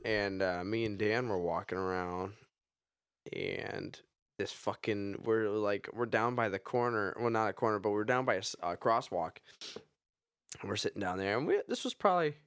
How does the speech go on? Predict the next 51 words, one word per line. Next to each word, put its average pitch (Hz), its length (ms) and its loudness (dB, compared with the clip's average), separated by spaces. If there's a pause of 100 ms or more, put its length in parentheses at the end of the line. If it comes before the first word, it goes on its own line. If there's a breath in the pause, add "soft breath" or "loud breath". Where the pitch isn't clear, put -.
(400)
this - 160 4
was 381 100 2
probably 135 220 6
the 131 60 -4
same 135 340 4
night. 180 260 2
I 113 60 2
think 143 200 0
this 156 160 -2
was 131 120 -6
the 123 80 -4
same 127 380 0
night. 175 240 0 (400 loud breath)
We 143 180 2
didn't 170 180 2
decide 127 280 2
to 107 60 0
go 101 220 4
to 95 100 0
Secrets. - 440 -2
Me 101 120 2
and 98 100 0
Dan 101 200 2
hung 104 200 -2
out, 101 320 2
and 107 80 -8
we 98 60 -2
were 90 60 0
like, 90 180 -2
"Well, 143 180 4
we're 135 80 -2
gonna 113 140 0
go 95 80 2
walk 87 360 2
the, 85 280 -2 (560 soft breath)
the - 80 -6
strip - 380 0
and 85 140 -4
see 92 200 -2
what's 85 160 -6
going 82 260 0
on, 80 280 -6 (720 soft breath)
and 85 440 2
maybe 92 200 2
we'll 92 200 2
wind 87 280 0
up 82 120 -4
down 73 240 -2
there." 73 240 -10 (540)
So 90 300 2
we, 92 380 0